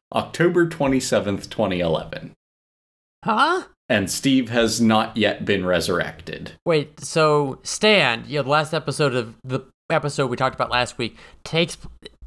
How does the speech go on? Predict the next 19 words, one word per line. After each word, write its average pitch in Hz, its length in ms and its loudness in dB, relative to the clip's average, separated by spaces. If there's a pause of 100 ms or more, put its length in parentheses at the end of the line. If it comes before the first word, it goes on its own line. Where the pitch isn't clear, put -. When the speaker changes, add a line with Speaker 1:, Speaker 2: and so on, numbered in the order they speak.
Speaker 2:
I 135 100 2
didn't 208 180 4
realize 160 220 4
there 147 100 4
was 143 220 2
A, 185 220 4
a 160 60 2
date 151 260 0
established, 131 680 -2
B, 175 380 2 (300)
that 156 180 0
the 151 80 0
date 185 340 2
was 156 320 2
after 170 480 2
the 139 240 -4
original 139 380 0
air 123 180 2
date. - 460 -8